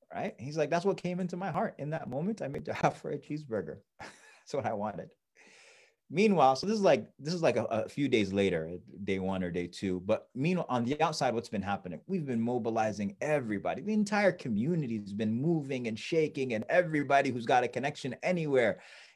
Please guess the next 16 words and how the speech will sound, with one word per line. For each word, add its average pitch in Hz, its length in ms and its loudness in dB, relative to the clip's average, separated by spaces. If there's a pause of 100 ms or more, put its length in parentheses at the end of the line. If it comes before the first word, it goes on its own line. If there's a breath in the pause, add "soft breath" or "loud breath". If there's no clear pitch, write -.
(100 loud breath)
is, 117 480 4
obviously, 175 460 2
it's 131 100 -4
a 135 40 2
huge 170 500 2
mistake 147 600 6
and 127 120 2
misunderstanding. 147 880 0
And 131 160 2
the 131 80 6
kid 196 320 8
himself 160 400 6
who 151 80 6
had 123 140 4
stolen 151 500 6
the, 127 100 4